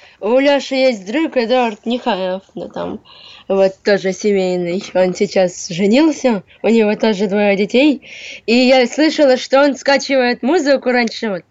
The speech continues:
флешки с переходниками на телефон, маленькие такие были.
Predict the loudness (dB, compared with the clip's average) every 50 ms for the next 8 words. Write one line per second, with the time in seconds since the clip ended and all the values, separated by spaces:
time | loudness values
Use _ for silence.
0 | _ _ _ _ -2 0 2 2 0 0 -4 -8 -8 -8 -6 _ -4 -2 -2 -2
1 | -4 -4 -2 -2 -2 0 0 0 0 0 -2 -6 -4 -4 -6 -6 -6 -6 -6 -6
2 | -2 0 2 2 4 2 2 0 -2 -2 -2 -2 -2 -4 -8 -6 -4 -2 -2 0
3 | 0 0 -2 -2 -2 -4 -8